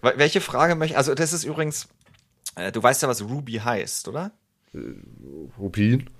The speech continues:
Speaker 1: Ja, richtig. Also insofern ist es ja ein Edelstein.
Speaker 2: Ja, natürlich,
Speaker 1: Ja, es
Speaker 2: aber
Speaker 1: ist zwar kein Diamant,
Speaker 2: ja,
Speaker 1: aber,
Speaker 2: es, es,
Speaker 1: äh,
Speaker 2: es,
Speaker 1: es
Speaker 2: es wäre
Speaker 1: also
Speaker 2: halt,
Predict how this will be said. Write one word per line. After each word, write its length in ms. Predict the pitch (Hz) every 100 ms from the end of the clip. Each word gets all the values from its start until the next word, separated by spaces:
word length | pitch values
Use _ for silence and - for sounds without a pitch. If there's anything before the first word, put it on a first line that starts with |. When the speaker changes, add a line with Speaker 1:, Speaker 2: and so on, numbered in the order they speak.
| - _ _ _ - _ _ _ _ _ _ _ _ _ -
Speaker 1:
Ja, 180 | 117
richtig. 440 | 101 120 - 92 -
Also 160 | 104
insofern 360 | 107 110 117 113
ist 180 | 139 127
es 160 | 117
ja 120 | - 76
ein 180 | 82
Edelstein. 600 | - 73 55 - - - 90
Speaker 2:
Ja, 160 | 104
natürlich, 460 | 104 101 127 101 90
Speaker 1:
Ja, 80 | 110
es 180 | 113 92
Speaker 2:
aber 100 | 87
Speaker 1:
ist 60 |
zwar 120 | 85 98
kein 200 | 98 95
Diamant, 480 | 87 87 78 131 -
Speaker 2:
ja, 140 | - 90
Speaker 1:
aber, 100 | 101
Speaker 2:
es, 180 | 101 -
es, 160 | 101
Speaker 1:
äh, 60 | 107
Speaker 2:
es, 200 | 92 -
Speaker 1:
es 120 | 95
Speaker 2:
es 220 | 95 -
wäre 200 | 120 110
Speaker 1:
also 100 | 104
Speaker 2:
halt, 160 | 101